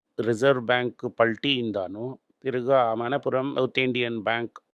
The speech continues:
ಮುತ್ತೂಟ್ ಫೈನಾನ್ಸ್ ಇವೆಲ್ಲ ಓರಾಗ್ ಹೋಗ್ತಾ ಇದೆ. ಅದ್ರಿಂದ ಇದು ನಮ್ಮ ಥೀಸಿಸ್ ಇವಾಗಿನವರೆಗೂ ಕರೆಕ್ಟ್ ಆಗಿ ವರ್ಕೌಟ್ ಆಗಿದೆ.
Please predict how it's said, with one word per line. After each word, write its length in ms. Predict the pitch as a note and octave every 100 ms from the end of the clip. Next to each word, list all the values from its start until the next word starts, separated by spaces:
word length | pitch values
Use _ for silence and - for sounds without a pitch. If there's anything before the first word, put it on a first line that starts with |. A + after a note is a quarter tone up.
| _ A#2
ಮುತ್ತೂಟ್ 380 | A#2+ - B2+
ಫೈನಾನ್ಸ್ 720 | - A2+ A2 G#2+ G#2 - - _ _ -
ಇವೆಲ್ಲ 380 | A2 A2+ A#2+ B2+ G2+
ಓರಾಗ್ 480 | G2+ B2+ C3+ C3+ A#2
ಹೋಗ್ತಾ 400 | A2+ - - G2+
ಇದೆ. 300 | E2+ D#2+ _ _ _ _
ಅದ್ರಿಂದ 400 | A#2+ A2+ B2+ B2+ C3 A#2+ A#2+ - A2+
ಇದು 220 | A#2 C3+
ನಮ್ಮ 280 | B2 B2 B2
ಥೀಸಿಸ್ 540 | C3+ A#2+ C#3 A#2 -
ಇವಾಗಿನವರೆಗೂ 960 | C3+ G#2+ A#2+ C3+ B2 C3+ B2 A#2+ A#2 B2+
ಕರೆಕ್ಟ್ 320 | A2 A2 A#2
ಆಗಿ 220 | A2 A#2+
ವರ್ಕೌಟ್ 500 | A2 F#2+ - A#2+ -
ಆಗಿದೆ. 480 | F#2+ F#2+ G2 E2+